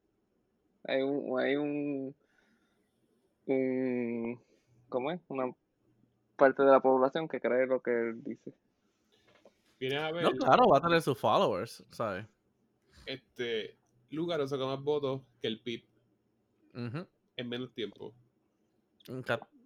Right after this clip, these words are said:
Speaker 3: aquí dice catorce punto treinta y cinco por ciento, que es ciento setenta y cuatro mil seiscientos noventa y uno,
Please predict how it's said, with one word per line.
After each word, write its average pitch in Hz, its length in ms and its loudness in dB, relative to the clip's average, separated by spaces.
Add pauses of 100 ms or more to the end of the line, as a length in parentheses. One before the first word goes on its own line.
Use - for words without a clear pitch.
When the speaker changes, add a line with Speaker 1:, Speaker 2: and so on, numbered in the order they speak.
(140)
Speaker 3:
aquí 123 240 -10
dice 139 160 -4
catorce 135 500 0
punto 156 300 -6
treinta 147 320 -6
y 135 260 -6
cinco 165 400 -6
por 151 140 -4
ciento, 180 520 -4
que 131 200 -4
es 147 100 -6
ciento 131 260 -4
setenta 139 380 -4
y 131 60 -6
cuatro 131 440 0
mil 147 220 -6
seiscientos 127 500 -6
noventa 131 400 -6
y 139 100 -6
uno, 156 360 -6